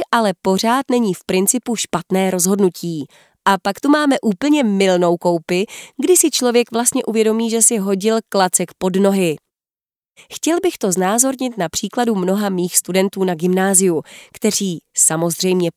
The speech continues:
používají celou paletu různých zařízení. Z nich se ale jen některá do školního prostředí vyloženě hodí. A zcela překvapivě mi z toho Apple vychází úplně jako nejlepší volba.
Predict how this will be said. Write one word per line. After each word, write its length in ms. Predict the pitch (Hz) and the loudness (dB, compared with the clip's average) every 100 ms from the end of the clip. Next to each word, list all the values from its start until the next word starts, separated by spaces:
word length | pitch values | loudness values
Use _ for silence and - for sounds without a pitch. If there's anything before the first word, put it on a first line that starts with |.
| - | -2
používají 880 | 214 208 170 185 170 165 196 233 - - - | -2 0 -2 -2 -2 -2 -2 -2 -4 -14 -4
celou 320 | - 370 339 302 | 0 2 2 0
paletu 380 | 277 254 240 214 | -2 -2 -2 -2
různých 420 | 202 185 180 156 | -2 -2 -2 -2
zařízení. 640 | 165 190 196 185 170 160 147 _ _ _ _ _ - | -4 -2 0 0 0 -2 -6 _ _ _ _ _ 0
Z 100 | 185 | 2
nich 460 | 233 330 - - | 4 2 0 -2
se 160 | - - - | -2 -2 -2
ale 180 | 185 202 | -2 0
jen 200 | 202 196 | 0 0
některá 760 | 180 175 285 - 277 202 170 160 160 | 0 0 -2 -2 -6 -4 -6 -8 -2
do 80 | 214 | -2
školního 440 | - 185 175 175 | 0 -2 0 -2
prostředí 580 | 165 180 - 220 202 220 | -4 -6 -4 -4 -2 -4
vyloženě 540 | 165 185 170 165 160 | -2 -2 -2 -2 -2
hodí. 520 | 165 185 170 175 165 - _ _ _ _ - | 0 -2 -2 -6 -6 -10 _ _ _ _ 0
A 120 | 214 | 0
zcela 360 | 214 - 262 214 - | 2 -2 0 -2 -2
překvapivě 800 | - 180 - 170 170 170 196 285 _ - | -4 -2 -2 -2 0 0 0 -2 _ -2
mi 140 | 240 | 0
z 60 | - | 0
toho 260 | 240 180 - 330 | 0 0 0 -2
Apple 200 | 247 175 | -2 -4
vychází 600 | 175 - 214 233 233 247 - | -4 -2 -2 0 -2 -4 0
úplně 480 | 311 330 330 302 240 | 0 0 -2 -2 -2
jako 340 | 226 220 208 - _ - | -2 0 0 -2 _ -2
nejlepší 560 | 202 247 208 175 - 156 | 2 4 2 -2 -6 -4
volba. 460 | 170 170 175 160 | -2 0 -2 -2